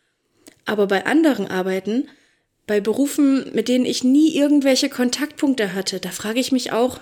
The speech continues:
wie funktioniert das? Was machen die den ganzen Tag? Und lass dir gesagt sein, diese Personen denken vielleicht auch genauso über uns und auch deren Arbeit dehnt sich entsprechend des Parkinson'schen Gesetzes aus.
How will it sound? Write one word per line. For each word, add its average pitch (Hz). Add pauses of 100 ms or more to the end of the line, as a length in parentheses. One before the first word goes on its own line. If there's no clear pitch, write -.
wie 214
funktioniert 277
das? 165
Was 196
machen 277
die 196
den 170
ganzen 165
Tag? 175 (420)
Und 240
lass 247
dir 262
gesagt 233
sein, 226 (440)
diese 247
Personen 240
denken 226
vielleicht 208
auch -
genauso 196
über 190
uns 269 (460)
und 208
auch 196
deren 254
Arbeit 208
dehnt 220
sich 214
entsprechend 196
des 185
Parkinson'schen 214
Gesetzes 185
aus. 175